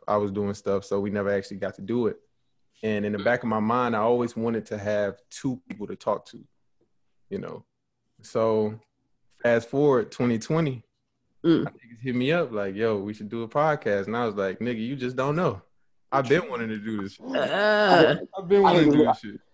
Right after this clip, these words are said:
Speaker 3: I hate this nigga Ben up about doing a damn podcast. This nigga Ben was so fucking <laughs> lit.
Speaker 1: Oh, God. I was like, "For
Speaker 3: He was,
Speaker 1: real?"
Speaker 3: he was hype, boy. 'Cause like I said,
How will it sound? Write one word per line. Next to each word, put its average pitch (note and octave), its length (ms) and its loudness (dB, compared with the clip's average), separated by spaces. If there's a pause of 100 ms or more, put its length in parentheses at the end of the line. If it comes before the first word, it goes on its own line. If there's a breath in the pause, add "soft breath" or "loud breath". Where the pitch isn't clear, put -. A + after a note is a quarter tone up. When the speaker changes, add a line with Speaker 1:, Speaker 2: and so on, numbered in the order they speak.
(120)
Speaker 3:
I C3+ 80 4
hate D#3+ 120 4
this D3 100 4
nigga C3+ 260 2
Ben C3+ 160 6
up A2+ 240 0
about A#2+ 200 2
doing B2 220 -4
a B2 40 -12
damn A#2+ 160 -4
podcast. C3 640 -2
This C3+ 100 -4
nigga A#2 120 -4
Ben B2+ 180 0
was A2+ 160 -6
so C3 240 -4
fucking C#3+ 360 -2
<laughs> - 40 -10
lit. G#3 800 0
Speaker 1:
Oh, D#3 240 4
God. F#3+ 420 6
I F#3+ 40 10
was F3 120 4
like, D#3 200 -2
"For D#3+ 120 -4
Speaker 3:
He D#3 80 2
was, D#3+ 120 -2
Speaker 1:
real?" C#4+ 360 0 (400)
Speaker 3:
he G#3+ 100 -10
was D3+ 180 -6
hype, D#3 560 -4
boy. C3+ 240 -4
'Cause C3+ 160 -10
like C#3+ 140 -6
I C#3+ 60 -6
said, C#3 320 -10